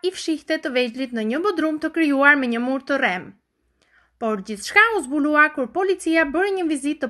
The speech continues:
papritur dhe gjeti njëzet e gjashtë fëmijët e fshehur në errësirë. Pronarja dhe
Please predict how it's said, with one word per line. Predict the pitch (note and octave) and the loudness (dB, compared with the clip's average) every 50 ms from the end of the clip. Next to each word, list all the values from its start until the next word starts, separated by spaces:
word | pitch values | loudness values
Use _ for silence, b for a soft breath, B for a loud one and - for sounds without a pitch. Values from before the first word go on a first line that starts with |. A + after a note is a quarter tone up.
| - - | 2 4
papritur | F#4+ G4+ G4 F4 E4+ E4 D#4+ E4 E4 D#4 B3 | 4 4 4 4 -2 0 0 0 -2 0 0
dhe | C4 A#3+ G3+ | -2 -2 -2
gjeti | C#4+ D#4 E4+ E4 F4 E4 | -2 -4 -2 -2 -2 -2
njëzet | E4+ E4+ F#4 G4 F#4 E4 F4 F#4 F#4 E4 | -2 -2 -2 -2 -2 -2 -2 -2 -2 -2
e | C4+ A3+ | -4 0
gjashtë | C#4 D#4 D#4+ D#4+ - D#4 | 0 0 0 -2 -4 -2
fëmijët | C#4+ C#4 C#4 D4 D4 C#4+ D4 _ _ _ - | 0 0 0 0 0 -2 -6 _ _ _ -6
e | D4 C#4+ | -6 -6
fshehur | C#4+ - - C#4+ C#4 C4+ C4+ C#4 C#4+ | -4 -4 -2 0 0 0 2 0 0
në | C#4 C4+ C4 | 2 2 2
errësirë. | C4 B3 C4+ B3+ - - A3+ F3+ E3 - _ _ _ _ _ _ _ _ _ _ _ _ _ b b b b b b b b b b b _ | 2 0 -2 -4 -4 -4 -6 -6 -6 -10 _ _ _ _ _ _ _ _ _ _ _ _ _ b b b b b b b b b b b _
Pronarja | - A#3+ A#3 A3 A3 A#3+ D4 E4+ F#4+ G4+ G4+ G4+ G4 F4+ | -2 0 0 2 4 4 4 4 4 4 4 2 2 2
dhe | E4+ | 0